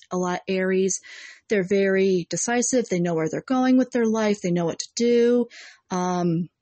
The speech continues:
they charge forward. For me, not always the case. So I, I kinda learned how to charge forward, move forward in life,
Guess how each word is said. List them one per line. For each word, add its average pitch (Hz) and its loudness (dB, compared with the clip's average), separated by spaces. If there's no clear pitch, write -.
they 208 0
charge 185 -2
forward. 262 2
For - 0
me, 247 4
not 214 2
always 185 0
the 180 -6
case. 165 -4
So 196 -2
I, 185 0
I 185 -2
kinda 208 -4
learned 185 0
how 180 -6
to 165 -2
charge 214 -4
forward, 190 -2
move 202 2
forward 180 -2
in 170 -2
life, 170 -4